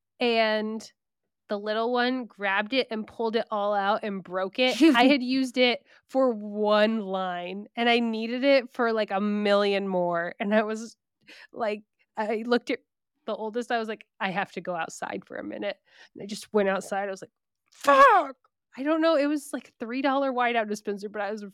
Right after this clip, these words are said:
Speaker 1: felt very angry about it. Irrationally
Speaker 2: Look, you felt
Speaker 1: angry.
Speaker 2: like it was a personal attack. I get that.
Speaker 1: <laughs> And I did. And I came in and I was fine. And I didn't lash out unnecessarily,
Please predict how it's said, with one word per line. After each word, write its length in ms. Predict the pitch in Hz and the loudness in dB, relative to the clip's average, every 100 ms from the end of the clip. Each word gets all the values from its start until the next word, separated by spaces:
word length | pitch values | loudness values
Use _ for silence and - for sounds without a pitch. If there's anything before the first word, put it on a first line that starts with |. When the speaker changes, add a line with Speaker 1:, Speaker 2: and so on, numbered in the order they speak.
| _ _ | _ _
Speaker 1:
felt 240 | - 214 - | 2 2 2
very 300 | 208 202 190 | -8 -8 -10
angry 320 | 185 180 - | -12 -12 -14
about 300 | - - 69 | -16 -14 -12
it. 140 | 190 - - _ - | -12 -14 -20 _ -12
Irrationally 680 | 202 196 190 190 214 254 254 | -2 2 4 2 -2 -2 -2
Speaker 2:
Look, 80 | 175 | -4
you 60 | 226 | 0
felt 140 | 254 233 | 0 0
Speaker 1:
angry. 20 | |
Speaker 2:
like 120 | 233 | -2
it 40 | 220 | -6
was 140 | 220 196 | -6 -8
a 60 | |
personal 480 | 196 220 226 226 226 | -8 -8 -6 -6 -6
attack. 400 | 220 247 247 202 | -6 -6 -6 -6
I 80 | 180 | -10
get 280 | 180 196 - | -10 -10 -10
that. 220 | 185 - _ _ | -12 -12 _ _
Speaker 1:
<laughs> 140 | - | 4
And 300 | 254 254 220 | 6 8 6
I 160 | 269 247 | 6 6
did. 240 | 233 254 | 2 0
And 80 | 214 | 0
I 80 | 202 | -6
came 320 | 202 226 254 | -6 -4 -2
in 200 | 254 254 | -4 -4
and 100 | 226 196 | -6 -6
I 60 | |
was 120 | 190 - | -8 -8
fine. 540 | - 220 226 226 226 - _ _ | -6 -4 -2 -4 -8 -14 _ _
And 100 | - | -10
I 60 | 175 | -8
didn't 420 | 175 202 226 226 - _ _ - | -4 -4 -4 -6 -10 _ _ -8
lash 400 | 190 185 226 - | 0 2 2 0
out 380 | 226 226 208 - _ _ _ _ _ _ _ | 0 2 -2 -8 _ _ _ _ _ _ _
unnecessarily, 1400 | 214 220 233 233 226 226 233 - 214 202 202 202 208 214 | 2 2 2 2 2 2 0 0 4 6 4 2 -2 -4